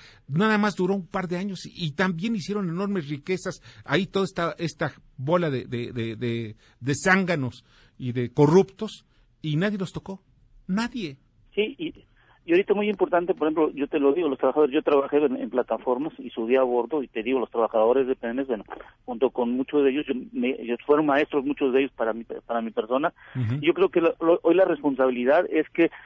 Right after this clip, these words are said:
Speaker 2: ya el, la geopolítica de nuestro mundo ya cambió. Por ejemplo, Estados Unidos ahorita ando en un curso, en, en un congreso que se llama de etanol a nivel mundial,
Speaker 1: Sí.
Speaker 2: y estoy aquí ahorita en Nebraska. Y hoy fui en la tarde a un plantío que tiene más de dos mil acres,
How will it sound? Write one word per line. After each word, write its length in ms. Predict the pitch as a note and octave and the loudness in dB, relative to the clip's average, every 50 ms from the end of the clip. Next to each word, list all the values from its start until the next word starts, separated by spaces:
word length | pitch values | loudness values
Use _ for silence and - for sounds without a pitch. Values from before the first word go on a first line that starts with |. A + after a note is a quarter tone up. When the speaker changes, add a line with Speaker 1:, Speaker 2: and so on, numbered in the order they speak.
| - - - - - _ _ _ _ _ _ | -20 -20 -20 -20 -20 _ _ _ _ _ _
Speaker 2:
ya 160 | - C3+ D#3 E3 | 0 2 4 4
el, 320 | F3+ F#3 F#3 F#3+ F#3+ D3+ | 6 4 2 0 0 0
la 80 | C#3+ B2 | 0 2
geopolítica 680 | - D3+ C3+ - C#3 C#3 D3 D#3+ - - E3 - F3+ D#3+ | 2 -2 -2 0 0 2 2 0 0 -4 0 0 2 4
de 120 | D3+ C#3+ | 4 2
nuestro 380 | C3 C3 B2 - - - C3+ A#2+ | 2 0 -4 -6 -2 0 0 2
mundo 380 | C3 D#3 E3 E3+ D#3+ E3 E3+ | 4 4 4 4 4 4 4
ya 140 | C#3+ C3+ C3+ | 4 2 2
cambió. 360 | - D#3 D3 D3 D3 F3+ E3 - | 2 2 2 4 4 2 2 2
Por 120 | - C#3 C3 | 0 0 0
ejemplo, 280 | C3 E3 D#3+ C#3 C#3+ | 2 0 2 2 0
Estados 280 | C#3 - D3+ D#3 D#3+ - | 2 4 4 2 4 2
Unidos 200 | E3 D#3 F3 E3+ | 2 0 0 2
ahorita 260 | - D3+ D3 C3+ - D3+ | 2 2 2 4 2 2
ando 400 | D3+ D#3 D3+ D3 C#3 B2+ A2 - - _ _ - | 4 4 6 6 6 6 4 2 -4 _ _ -8
en 160 | C3 B2 C#3 | -4 -2 -2
un 80 | C#3+ | -2
curso, 400 | C#3 - D3 C3+ - - D3 C#3 | -2 -2 -4 -2 2 4 4 4
en, 280 | A#2+ A2+ A#2 G#2 G#2 G2 - | 4 2 0 -4 -8 -10 -8
en 240 | - A#2 B2 C3+ C#3+ | -6 -4 0 2 2
un 200 | C#3 C3+ A#2+ G#2+ - - - - - - | 4 2 2 0 -4 -10 -20 -20 -10 -6
congreso 420 | D3 C3+ C3 C#3 C#3+ - - C#3 | -2 2 2 2 2 2 0 -4
que 100 | - C3+ | -4 -6
se 120 | - - | -4 0
llama 240 | B2 B2 B2+ C3+ C#3 | 0 2 2 2 2
de 120 | B2 B2 A#2+ | 2 2 0
etanol 440 | - - B2 A#2+ A#2+ C#3 D#3 D#3 | 0 0 -2 2 2 2 2 2
a 40 | B2+ A2+ | -2 -2
nivel 220 | A#2 A#2 B2+ B2+ | 0 0 0 0
mundial, 360 | C3+ C3+ B2 A#2 C3 E3+ G3+ - _ _ _ - | 0 -2 0 0 -2 -2 -4 -8 _ _ _ -20
Speaker 1:
Sí. 240 | - - A2 F#2+ - _ _ | -14 -12 -12 -12 -12 _ _
Speaker 2:
y 140 | - C3+ C3+ | -4 -4 -4
estoy 200 | - - D#3 D#3 | 0 2 0 0
aquí 160 | - - D3+ | 2 2 2
ahorita 220 | D3+ D#3 - D#3+ | 2 4 4 2
en 100 | D3 C#3+ | 2 2
Nebraska. 440 | C#3 C3 C#3+ D#3+ D3+ - - C3+ - - _ | 0 0 0 0 0 0 -4 -6 -6 -10 _
Y 80 | - D3+ | 2 2
hoy 80 | D#3+ D3+ | 2 4
fui 180 | - E3+ F#3 | 4 4 4
en 80 | E3+ E3+ | 4 4
la 80 | D#3 | 2
tarde 380 | - - D#3 D3+ D3 E3+ G3 - - - - - - - - | 2 2 2 2 4 2 0 0 -2 -8 -20 -20 -20 -14 -6
a 100 | - B2 | -2 -2
un 160 | C3+ C#3+ - | -2 0 0
plantío 420 | - E3+ D#3+ D3+ B2+ D#3+ D#3 F3 | 0 0 2 2 2 4 6 4
que 140 | E3+ - D3 | 4 4 -2
tiene 240 | A#2+ - C#3+ C#3+ D3 | -2 -2 0 2 2
más 160 | C#3+ C#3+ D3 | 2 2 2
de 120 | C3 D#3 C3+ | 2 0 2
dos 220 | A#2+ B2+ A#2 - | 2 0 -2 -2
mil 280 | B2 B2+ C#3 C#3+ D3+ - | -2 0 0 0 0 2
acres, 400 | - C#3 C3+ - - F3 F#3+ F#3+ | 0 0 0 0 0 -4 -4 -4